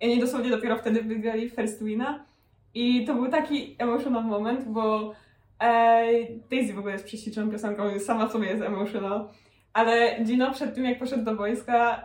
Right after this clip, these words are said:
powiedział chłopakom tam na występie, bo oni zade-, backstory. Byli w Road to Kingdom i mieli występ,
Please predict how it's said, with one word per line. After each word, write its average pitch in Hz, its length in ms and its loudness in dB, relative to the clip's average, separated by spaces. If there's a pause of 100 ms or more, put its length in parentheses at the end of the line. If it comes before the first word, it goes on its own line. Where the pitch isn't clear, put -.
powiedział 214 560 -2
chłopakom 208 420 -6
tam 196 140 -8
na 196 100 -10
występie, 214 380 -8
bo 208 120 -8
oni 208 320 -8
zade-, 220 360 0 (1200)
backstory. 226 520 2 (400)
Byli 311 240 4
w - 60 2
Road 285 180 6
to 302 60 0
Kingdom 240 500 4
i 262 100 2
mieli 285 260 4
występ, 240 500 4